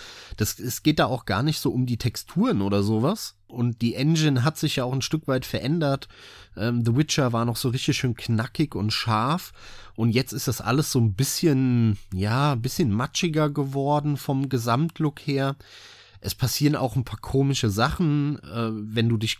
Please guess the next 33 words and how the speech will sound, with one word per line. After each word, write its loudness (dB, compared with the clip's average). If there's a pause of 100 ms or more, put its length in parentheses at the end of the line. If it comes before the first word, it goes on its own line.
(100)
kurz -4
bewegst, 0
dann 0
merkst -2
du, -2
dass 0
das -6 (200)
Bild 0 (100)
so -6
ein 2
bisschen -2
verschwimmt 0 (560)
und -10
unscharf 0
wird -2
an -2
den 0
Kanten -2
der 2
Objekten. -4 (500)
Und 4
in 0
dem 8
Moment, 4
wo 2
du 0
wieder 2
still 2
stehst, -2
wird 2
das -4
wieder 0
scharf. -4